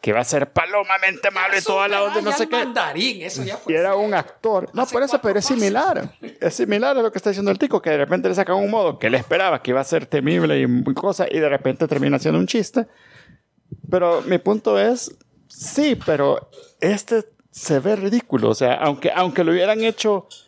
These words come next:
Speaker 1: temible y, y, y straight, trataran de hacerlo straight y que lo hayan hecho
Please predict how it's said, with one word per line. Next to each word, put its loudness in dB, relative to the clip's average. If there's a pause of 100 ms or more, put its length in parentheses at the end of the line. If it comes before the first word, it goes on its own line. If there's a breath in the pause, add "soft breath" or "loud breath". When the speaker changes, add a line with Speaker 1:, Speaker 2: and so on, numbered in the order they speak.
(220 loud breath)
Speaker 1:
temible 2
y, 0
y, 0
y 2
straight, -2
trataran 0
de 2
hacerlo 0
straight 0
y -2
que 0
lo 2
hayan 2
hecho -2